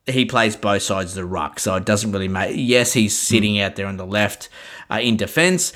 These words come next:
Speaker 1: but in attack, he's everywhere, and he'll have his hands on the ball whenever the Dragons are attacking. So I think he's up for a big one here. Um, just a couple of players that I do wanna talk about. So Ruben Cotter,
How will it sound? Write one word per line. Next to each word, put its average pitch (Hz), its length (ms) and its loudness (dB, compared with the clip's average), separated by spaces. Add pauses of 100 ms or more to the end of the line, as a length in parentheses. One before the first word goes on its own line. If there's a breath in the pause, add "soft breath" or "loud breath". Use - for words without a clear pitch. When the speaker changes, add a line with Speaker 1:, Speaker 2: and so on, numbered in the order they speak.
(280 loud breath)
Speaker 1:
but 123 100 2
in 113 140 2
attack, 104 340 -2
he's 107 300 -2
everywhere, 92 580 -2
and 104 100 -4
he'll 104 160 -2
have 98 140 4
his 92 260 -4
hands 104 360 -2
on 98 80 -4
the 95 60 -6
ball 92 420 -6 (280)
whenever 107 440 2
the 92 80 -6
Dragons 90 440 -6
are 76 60 -12
attacking. 90 480 -8
So 98 160 -4
I 92 80 -2
think 101 240 -4
he's 98 240 2
up 95 160 2
for 101 80 2
a 92 60 4
big 98 240 2
one 92 160 2
here. 110 260 2 (720)
Um, 123 280 2 (360 loud breath)
just 156 200 0
a 190 40 -4
couple 120 400 0
of 117 60 2
players 120 320 2
that 120 80 2
I 110 80 4
do 113 240 0
wanna 113 160 0
talk 113 280 -2
about. 107 300 2
So 107 140 0
Ruben 131 380 2
Cotter, 107 420 2